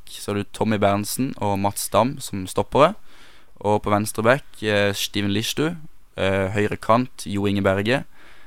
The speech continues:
På midtbanen, Stefan Gislason og Thomas Sokolowski. På venstre kant, Espen Hoff. Så har vi på topp Jo Tessem i en tierrolle bak Edu.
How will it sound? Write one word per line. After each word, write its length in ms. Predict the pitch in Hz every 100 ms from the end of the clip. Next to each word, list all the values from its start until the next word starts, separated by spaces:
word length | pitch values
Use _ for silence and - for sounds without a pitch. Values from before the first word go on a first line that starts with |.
| - -
På 80 | -
midtbanen, 680 | 104 - - 110 127 143 139 -
Stefan 360 | - 104 110
Gislason 520 | 101 95 101 110 113 110
og 320 | 92 92 95
Thomas 480 | - 101 98 98 -
Sokolowski. 760 | - - - 98 117 - 156 202 - - - -
På 80 | -
venstre 300 | 101 104 -
kant, 380 | 110 131 151 - -
Espen 360 | - - - 107
Hoff. 420 | 127 - - - - - - -
Så 140 | - 101
har 120 | 104
vi 80 | 104
på 120 | 104
topp 440 | - 120 - - -
Jo 280 | 104 110 123
Tessem 640 | - 101 - 113 120 117
i 60 | 98
en 120 | 98
tierrolle 640 | - 104 110 110 101 95 -
bak 580 | - 101 101 - - - -
Edu. 280 | 98 92 90